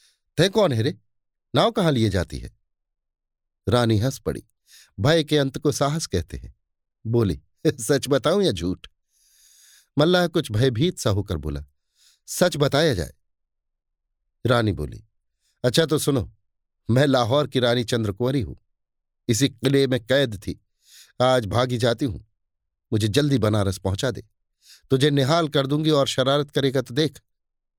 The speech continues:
कटार से सिर काट दूंगी। सवेरा होने के पहले मुझे बनारस पहुंचना चाहिए।" ये धमकी काम कर गई।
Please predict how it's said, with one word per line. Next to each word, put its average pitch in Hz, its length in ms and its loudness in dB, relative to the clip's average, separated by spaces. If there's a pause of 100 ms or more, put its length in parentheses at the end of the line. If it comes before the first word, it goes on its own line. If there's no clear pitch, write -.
(120)
कटार 123 280 2
से 110 140 -6
सिर - 180 -2
काट 131 260 -4
दूंगी। 76 340 -12 (680)
सवेरा 139 380 2
होने 135 240 2
के 123 100 -6
पहले 131 260 0
मुझे 120 200 0
बनारस 117 420 0
पहुंचना 127 400 -2
चाहिए।" 71 420 -8 (1300)
ये 175 100 4
धमकी 175 360 0
काम 170 300 0
कर 85 160 -6
गई। 69 180 -14